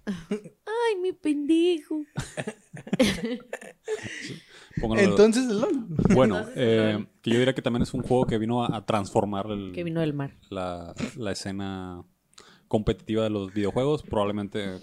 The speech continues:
Speaker 2: popularizó el término de los esports y cambió
Speaker 3: Sí.
Speaker 2: muchas cosas, ¿no? Gracias al
Speaker 3: Sin
Speaker 2: LOL
Speaker 3: duda.
Speaker 2: y su accesibilidad. Porque ya existía el Dota, pero dol fue, el LOL fue muy accesible.
Speaker 3: Sí.
Speaker 2: Y millones de
Speaker 3: Ah,
Speaker 2: personas a lo largo del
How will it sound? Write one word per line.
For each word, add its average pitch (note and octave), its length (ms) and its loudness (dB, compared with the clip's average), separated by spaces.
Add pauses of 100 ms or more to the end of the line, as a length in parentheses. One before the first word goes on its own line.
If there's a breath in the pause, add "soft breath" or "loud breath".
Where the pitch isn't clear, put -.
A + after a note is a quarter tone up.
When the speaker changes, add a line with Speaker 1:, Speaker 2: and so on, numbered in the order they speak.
(300)
Speaker 2:
popularizó G2 480 -2
el G2 360 -8
término G2 280 -6
de F#2 40 -6
los F2+ 160 -12
esports A#2 640 -6
y G2 100 -10 (240)
cambió - 300 -6
Speaker 3:
Sí. - 60 -4
Speaker 2:
muchas - 180 -4
cosas, F2 280 -10
¿no? B2 140 -10
Gracias G2+ 360 -8
al G2 60 -4
Speaker 3:
Sin - 100 -4
Speaker 2:
LOL B2+ 140 0
Speaker 3:
duda. C3 120 -2
Speaker 2:
y C#3+ 60 4
su D3+ 160 6
accesibilidad. A#2 580 0 (200 soft breath)
Porque - 180 -2
ya C3+ 60 4
existía D3 260 0
el D3+ 80 4
Dota, C#3 240 2
pero G2+ 340 -4
dol A2+ 200 0
fue, B2 260 -8
el A2+ 160 -8
LOL G#2+ 160 -2
fue A#2 100 -6
muy A2 140 -4
accesible. G#2 400 -10 (460 loud breath)
Speaker 3:
Sí. - 200 -12 (440)
Speaker 2:
Y - 40 -4
millones A#2+ 300 4
de E3+ 60 6
Speaker 3:
Ah, A#2 40 0
Speaker 2:
personas A#2 360 0
a - 20 -2
lo G#2 60 -2
largo G2+ 240 -2
del G2 100 -8